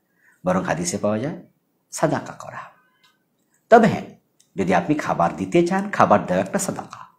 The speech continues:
হাদিসে আছে, "আইয়ুল ইসলাম খাইর?" قال: "اطعم الطعام وتقرأ السلام على من عرفت ومن لم تعرف।" শ্রেষ্ঠতম কাজ কি ইসলামে? প্রিয় নবীকে জিজ্ঞাসা করা হয়েছিল। রাসূল সাল্লাল্লাহু আলাইহি সাল্লাম তখন বলেছিলেন,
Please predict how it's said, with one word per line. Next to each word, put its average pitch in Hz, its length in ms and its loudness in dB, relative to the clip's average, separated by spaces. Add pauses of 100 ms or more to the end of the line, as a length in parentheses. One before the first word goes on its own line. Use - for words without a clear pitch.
(600)
হাদিসে 90 360 -2
আছে, 87 180 0
"আইয়ুল 87 220 -2
ইসলাম 101 300 -2
খাইর?" 143 420 2 (360)
قال: 180 140 10
"اطعم 117 340 2
الطعام 92 440 2 (540)
وتقرأ - 460 4
السلام 92 540 -2 (340)
على 95 220 4
من 80 100 -8
عرفت 95 520 2 (360)
ومن 202 260 -4
لم 73 160 -10
تعرف।" 131 300 -8 (720)
শ্রেষ্ঠতম 180 680 0
কাজ 123 400 2
কি 147 120 2
ইসলামে? 80 440 -4 (180)
প্রিয় 98 200 0
নবীকে 87 280 -6
জিজ্ঞাসা 92 400 -4
করা - 140 -10
হয়েছিল। - 340 -16 (680)
রাসূল 143 220 2
সাল্লাল্লাহু 117 380 4
আলাইহি 98 100 -4
সাল্লাম 95 260 -2
তখন 82 280 -6
বলেছিলেন, 95 520 -4